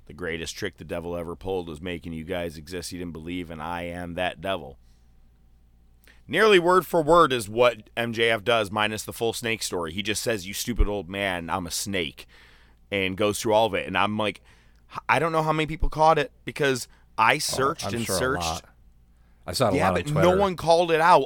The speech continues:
Speaker 1: I was the first, uh, that I had noticed, and be honest with you, the post that I made, I hadn't seen anybody else really reference that.
Speaker 2: Hmm.
Speaker 1: Personally.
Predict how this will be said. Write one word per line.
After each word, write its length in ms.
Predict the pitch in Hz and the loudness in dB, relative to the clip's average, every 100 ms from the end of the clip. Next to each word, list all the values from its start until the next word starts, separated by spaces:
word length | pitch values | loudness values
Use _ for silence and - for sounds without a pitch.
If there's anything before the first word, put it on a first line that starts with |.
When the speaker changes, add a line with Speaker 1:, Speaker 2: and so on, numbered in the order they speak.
| - | 4
Speaker 1:
I 220 | 127 151 | 8 8
was 220 | 175 160 | 6 0
the 80 | 143 | -2
first, 500 | - 160 165 175 - - | -2 2 2 0 -2 2
uh, 100 | 123 | 2
that 140 | 123 | 2
I 140 | 113 135 | 2 2
had 120 | 151 | 0
noticed, 340 | 151 165 123 - | 0 0 -2 -6
and 80 | 120 | -2
be 60 | |
honest 240 | 135 151 117 | 0 0 -4
with 100 | 101 | -8
you, 100 | 98 | -6
the 80 | 98 | -2
post 260 | 131 131 | -2 -2
that 80 | 107 | -2
I 120 | 120 | -4
made, 260 | 117 120 156 - - - - | -2 -2 -4 -12 -20 -10 0
I 100 | 143 | 2
hadn't 220 | 185 175 | 2 -2
seen 180 | 175 170 | -6 -4
anybody 300 | 165 151 160 | -4 -4 -2
else 180 | 170 - | -2 -2
really 180 | 143 131 | -6 -4
reference 440 | 135 143 120 101 | -6 -6 -10 -10
that. 640 | 73 101 107 - - - - _ _ _ | -4 0 0 -4 -12 -14 -14 _ _ _
Speaker 2:
Hmm. 160 | - 123 - - - - _ _ _ _ _ _ _ _ _ _ _ _ _ - | -6 -6 -6 -10 -14 -20 _ _ _ _ _ _ _ _ _ _ _ _ _ 0
Speaker 1:
Personally. 520 | 196 175 85 - - | 2 2 -2 -14 -20